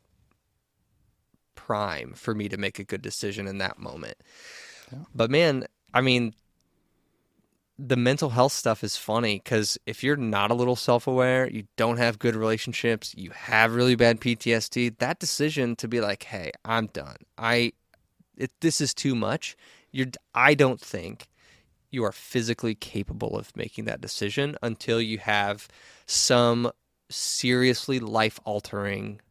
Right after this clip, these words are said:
Speaker 1: scenario. And so that goes back to the importance of I'm the one that's reaching out to you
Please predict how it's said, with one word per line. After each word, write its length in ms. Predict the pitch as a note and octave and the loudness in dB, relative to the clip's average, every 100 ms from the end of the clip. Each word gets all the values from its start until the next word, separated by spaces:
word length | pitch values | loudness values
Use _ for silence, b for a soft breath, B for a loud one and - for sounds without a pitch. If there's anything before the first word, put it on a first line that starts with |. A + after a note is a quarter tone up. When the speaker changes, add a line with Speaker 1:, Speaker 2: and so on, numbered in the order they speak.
| _ - | _ -6
Speaker 1:
scenario. 920 | - A2 G2+ G2+ - - G1+ D#2+ B2+ _ - | -2 0 -2 -6 -10 -12 -12 -14 -18 _ -6
And 100 | B2 | -4
so 460 | - C3 A#2+ A#2 G#2+ B B B B - | 2 4 6 6 2 B B B B 4
that 240 | A#2+ C3+ | 6 6
goes 180 | C3+ A2 | 2 2
back 240 | G#2 G#2 | 0 -2
to 100 | - | -2
the 60 | G#2+ | -4
importance 420 | G2 A2+ G#2+ - | -2 -2 0 -4
of 140 | G2+ - | -10 -8
I'm 260 | G#2 A2+ A#2 | 2 4 4
the 80 | A2+ | 2
one 200 | A2 G#2+ | 2 0
that's 200 | - G#2+ | -4 -4
reaching 340 | A#2 - C3 | -4 -2 -2
out 160 | B2 - | -2 -4
to 80 | D#3 | -4
you 300 | D3+ E3 | -4 -6